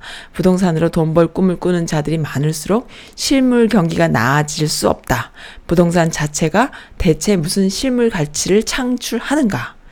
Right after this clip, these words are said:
그다음에 네 번째 착시, 높아진 소비자들의 니즈를 반-, 만족시키지 못하고 트렌드에 뒤처진 제품을 팔면서 장사가 안 된다고 경기 탓을 하는 여러 기업들, 그리고 자영업자들, 소비자는 그런 제품에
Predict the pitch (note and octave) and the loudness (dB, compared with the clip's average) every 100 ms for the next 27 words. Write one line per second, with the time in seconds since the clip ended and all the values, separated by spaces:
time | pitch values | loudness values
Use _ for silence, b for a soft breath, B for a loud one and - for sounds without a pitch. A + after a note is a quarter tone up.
0 | b b b - E3 E3+ D#3+ E3+ F#3+ F3+ | b b b -2 0 2 4 4 2 -2
1 | D3 - D3 - A#2 B B B - E3 | -2 -4 -8 -10 -12 B B B -2 2
2 | F#3+ F3 F3 A3 G#3+ G3 D#3 E3+ E3+ E3 | 2 2 0 0 2 2 2 2 2 2
3 | F3+ G#3 F3 F3+ F#3 E3 D#3 - - E3 | 4 4 4 4 4 0 -2 -4 0 2
4 | F3 F3 - F3 F3 D#3+ - E3 D3 F3+ | 2 0 -4 -4 -2 -2 -2 -2 0 -2
5 | D#3 B B B - - C4 B3 G#3+ G#3+ | -4 B B B -10 2 4 4 6 6
6 | G3+ F3+ - F#3+ F3+ E3 D3+ F3 D#3+ D3 | 6 2 -2 0 2 2 0 0 -2 0
7 | A3 G#3+ E3 C#3+ E3+ D3 B B - - | 2 2 2 0 -2 -4 B B -14 -2
8 | D#3 D#3 D#3 D3+ D3 D#3+ E3+ D3+ D3 D3+ | 0 0 0 0 0 0 -2 -2 -4 -2
9 | D3 D3+ D#3 D3 D#3 D#3 D3+ D3 C#3+ D#3+ | -2 -2 -4 -4 -2 -2 0 0 2 2
10 | D3+ - E3+ E3+ - - D#3+ C#3 b b | -2 -4 0 0 -2 -2 2 2 b b
11 | b D3+ D3 D3 - C#3+ D#3 D3 D3 - | b -4 -2 -2 -2 0 0 0 -6 -8
12 | - D#3+ D3+ B B B - - A3 G3 | -4 0 0 B B B -8 -2 2 2
13 | F3 E3+ - E3 D#3+ D3 - D#3 A3 | 0 -2 0 0 2 -2 -2 0 0